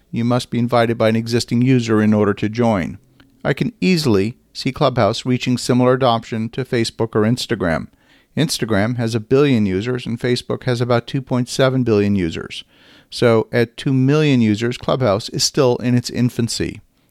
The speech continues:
The platform doesn't have many restrictions yet, and they haven't figured out how to monetize the platform, or if they have figured it out, they haven't announced it. There's also no direct messaging feature within Clubhouse.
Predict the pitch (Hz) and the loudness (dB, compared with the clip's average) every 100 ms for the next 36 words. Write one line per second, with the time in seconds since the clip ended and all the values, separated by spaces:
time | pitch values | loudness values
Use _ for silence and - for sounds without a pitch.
0 | _ - 135 160 165 - 107 110 127 - | _ -12 -6 -2 -4 -4 -4 -4 -6 -6
1 | 139 160 143 151 143 143 135 135 - 151 | -4 -4 -2 0 2 2 2 0 -2 -2
2 | - 123 117 78 - _ _ _ _ - | 0 2 4 2 0 _ _ _ _ -2
3 | 139 135 143 143 - 135 131 120 131 131 | 0 2 0 -2 -6 -2 2 2 0 0
4 | 127 127 117 113 110 107 107 - - 113 | 2 4 4 2 0 0 0 -6 -2 -2
5 | 117 92 92 135 - 110 110 110 123 147 | -2 -10 -12 -10 -8 -6 -4 -4 -2 -2
6 | 135 120 110 107 113 117 110 123 110 113 | 0 2 4 2 0 -2 -2 -2 0 4
7 | 123 123 - - _ _ _ _ - 147 | 4 2 -4 -8 _ _ _ _ -4 -4
8 | - 180 185 131 120 147 147 147 143 139 | 0 0 2 2 2 2 0 0 0 0
9 | 143 - 139 139 147 135 127 123 120 104 | -2 -2 -2 0 -2 -2 0 0 -2 -2
10 | 110 87 - 123 117 110 - 104 101 64 | -2 -4 -4 -2 0 0 -2 -2 -2 -4
11 | - - | -8 -12